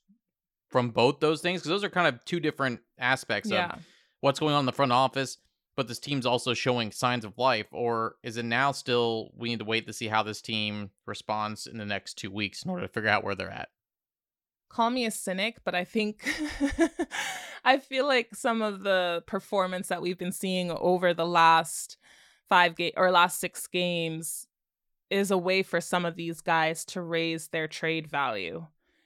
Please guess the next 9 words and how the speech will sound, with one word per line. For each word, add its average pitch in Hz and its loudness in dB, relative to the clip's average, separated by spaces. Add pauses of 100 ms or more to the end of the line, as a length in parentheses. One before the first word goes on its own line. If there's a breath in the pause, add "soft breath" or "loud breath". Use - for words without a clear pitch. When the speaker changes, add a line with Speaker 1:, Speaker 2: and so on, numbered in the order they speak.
(120)
Speaker 2:
and 170 -4
be, 175 -8 (380)
be 214 -2
pieces 196 -4
that 151 0 (160)
teams 190 -2
should 175 -6
want 165 0
to, 165 0